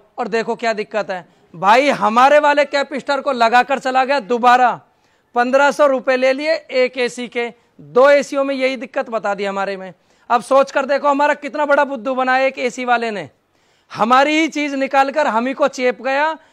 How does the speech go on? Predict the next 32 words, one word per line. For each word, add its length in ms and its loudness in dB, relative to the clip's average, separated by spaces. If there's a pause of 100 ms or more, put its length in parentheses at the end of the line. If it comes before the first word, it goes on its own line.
(140)
और 120 2
भाई 200 2
तीन 280 -6
हजार 240 0
रुपये 180 -4
छाप 300 -4
के 100 -6
ले 180 -4
गया। 260 -4 (440)
जो 160 0
हमारे 420 4
साथ 280 0
हुआ 220 -2
दोस्तों, 420 -4 (120)
आपके 360 0
साथ 260 -4
ना 220 2
हो, 160 4
इसलिए 320 -2
इस 100 -4
वीडियो 280 -6
को 120 -2
शेयर 380 2
करना। 440 -4 (640)
ऐसे 280 0
बहुत 460 -2
से 80 2
लोग 260 2
आजकल 300 0
कर 180 -2
रहे 160 -4
हैं 180 -8